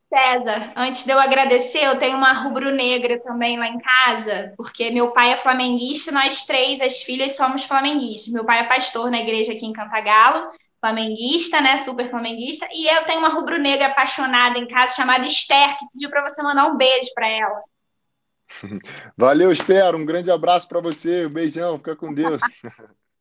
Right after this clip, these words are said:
Speaker 1: Aí,
Speaker 2: Ó, e o
Speaker 1: Esther, tá aí. Tá aí o beijo do César. César mandou um abraço, um
Speaker 2: Valeu.
Speaker 1: beijo pra você.
Speaker 2: <laughs>
Speaker 1: <laughs> Meus queridos, muito obrigada. Quero agradecer, vou agradecer primeiro a Amanda,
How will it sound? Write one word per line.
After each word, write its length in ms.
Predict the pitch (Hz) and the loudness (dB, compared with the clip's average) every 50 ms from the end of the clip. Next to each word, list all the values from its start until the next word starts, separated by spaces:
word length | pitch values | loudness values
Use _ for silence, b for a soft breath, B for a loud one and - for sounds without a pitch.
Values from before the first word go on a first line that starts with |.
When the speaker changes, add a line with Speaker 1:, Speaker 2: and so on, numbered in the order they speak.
| _ _ _ _ _ _ B B B B 190 B B - | _ _ _ _ _ _ B B B B -20 B B 4
Speaker 1:
Aí, 160 | 294 294 294 | 6 6 8
Speaker 2:
Ó, 80 | 269 | 6
e 20 | 233 | 6
o 40 | 247 | 4
Speaker 1:
Esther, 380 | 254 254 - 320 302 285 262 240 - - | 2 0 2 2 4 4 4 4 2 4
tá 80 | 285 294 | 4 6
aí. 140 | 302 294 294 294 302 294 277 _ _ _ _ _ _ _ _ _ | 6 4 2 -2 -12 -16 -18 _ _ _ _ _ _ _ _ _
Tá 120 | - 262 277 | 4 6 6
aí 140 | 277 277 277 | 6 4 2
o 80 | 285 254 | 2 4
beijo 320 | 262 277 277 277 277 269 | 6 6 6 6 4 2
do 80 | - - | -4 -10
César. 580 | - - - 262 240 220 226 220 220 214 196 208 | -6 -2 0 0 2 0 -2 -4 -6 -8 -10 -10
César 280 | - 233 226 233 226 | -10 -12 -10 -8 -6
mandou 260 | 247 247 233 240 240 | -6 -4 -2 -2 0
um 60 | 233 240 | 0 0
abraço, 380 | 240 233 233 240 240 - 359 | 0 2 4 4 4 4 4
um 100 | - 262 | 2 0
Speaker 2:
Valeu. 160 | - 285 - | 0 2 2
Speaker 1:
beijo 140 | - - - | 2 0 -2
pra 100 | - 240 | -6 -6
você. 240 | 240 240 240 - - | -6 -8 -8 -8 -10
Speaker 2:
<laughs> 0 | |
Speaker 1:
<laughs> 1600 | - - - - 113 - - 311 - _ - 311 - - - - 285 - - - - - _ _ - - - - - - - - | -12 -10 -10 -12 -14 -12 -12 -14 -8 _ 2 2 2 2 2 0 0 -2 -4 -10 -14 -18 _ _ -14 -12 -12 -12 -12 -14 -10 0
Meus 280 | 262 285 311 311 320 - | 4 6 6 8 6 4
queridos, 840 | - 349 320 320 320 320 370 349 294 247 247 247 233 - - - - - | 6 6 6 6 6 4 4 2 2 0 0 -2 -2 -4 -6 -10 -8 -6
muito 560 | 277 285 302 320 339 370 403 427 453 - 381 | -4 -2 0 4 6 6 6 6 4 2 0
obrigada. 680 | 330 - 311 294 254 247 233 214 208 202 202 214 202 202 - - _ _ _ _ | 0 0 0 0 2 4 4 4 4 0 -2 -6 -8 -8 -10 -12 _ _ _ _
Quero 220 | - 269 269 269 | 2 4 4 4
agradecer, 500 | 285 294 294 294 285 294 294 294 - 247 247 | 4 4 4 4 4 2 2 0 -2 0 4
vou 120 | 254 294 | 6 6
agradecer 460 | 302 302 311 311 311 311 311 - 311 | 6 6 6 4 4 2 2 2 0
primeiro 400 | 311 - 330 302 302 302 311 320 | 0 0 0 2 4 6 6 8
a 80 | 330 320 | 8 6
Amanda, 480 | 285 277 269 262 269 277 294 294 320 | 6 6 6 6 6 6 4 4 4